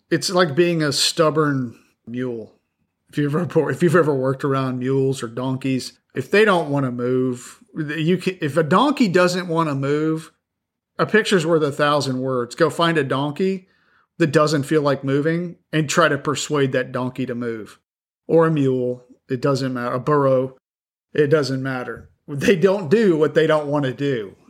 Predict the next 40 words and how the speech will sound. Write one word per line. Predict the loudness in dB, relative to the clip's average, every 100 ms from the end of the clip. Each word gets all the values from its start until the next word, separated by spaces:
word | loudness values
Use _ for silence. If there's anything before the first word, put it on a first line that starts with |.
| _
They're | 0 2
just | 4 2 2 2
that | 0 0
way. | 2 2 2
They | 0 -2
will | -2 -2
just | -4 -4
park. | 0 0 0 -6 -6
It's | -4 0
like, | 2 2 0
uh, | 0
they | 2 2
root | 4 2 2
themselves | 0 2 2 2 0
in | -2
the | 0
ground | 0 0 -2 -2
and | 0
they | 0
just | 0 0
sit | 0 -2
there, | -4 -8 -10 _ _ _
they | 0 2
couldn't | 2 2 2
care | 2
less, | 4 4 0 -6 -10
and | -4 -2
you're | 2
gonna | 2
have | 2 0
to | 2
hook | 2
a | 2
rope | 2 2 2
onto | 0 0
'em | 0
and | 0
drag | 0 2 0
'em | -2
somewhere. | -4 -4 -2 -4